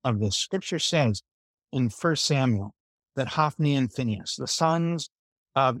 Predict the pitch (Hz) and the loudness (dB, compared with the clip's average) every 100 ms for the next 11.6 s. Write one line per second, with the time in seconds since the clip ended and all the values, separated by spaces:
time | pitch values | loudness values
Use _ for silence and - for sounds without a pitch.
0 | 156 151 127 95 92 123 117 117 156 156 | 0 2 2 0 -4 -8 -6 -6 -4 -4
1 | - 156 - 117 101 - - - 139 - | -2 -2 -2 -6 -10 -14 -14 -4 -4 -2
2 | 151 123 - 151 131 107 131 127 135 135 | -4 -2 0 2 4 2 0 0 0 -2
3 | 135 - 120 117 - 127 131 - - _ | -2 -4 -4 -4 0 0 0 -2 -8 _
4 | 160 139 - - - 156 143 151 131 113 | 0 0 -2 -6 -6 -2 0 0 0 -2
5 | 98 _ _ _ _ _ _ - - 220 | -4 _ _ _ _ _ _ -14 -2 -2
6 | - 226 - 170 143 131 113 110 131 170 | 0 -2 2 2 2 -2 -2 0 0 0
7 | - 170 170 - 143 143 131 107 - _ | 0 0 0 0 0 2 2 -2 -8 _
8 | _ _ _ _ _ _ _ _ _ _ | _ _ _ _ _ _ _ _ _ _
9 | - 123 117 135 190 202 _ _ _ _ | -2 2 2 2 -2 -4 _ _ _ _
10 | _ - 135 151 120 123 117 131 185 202 | _ -8 -2 0 0 0 2 2 2 0
11 | - _ - 117 110 104 | -6 _ -2 0 0 -2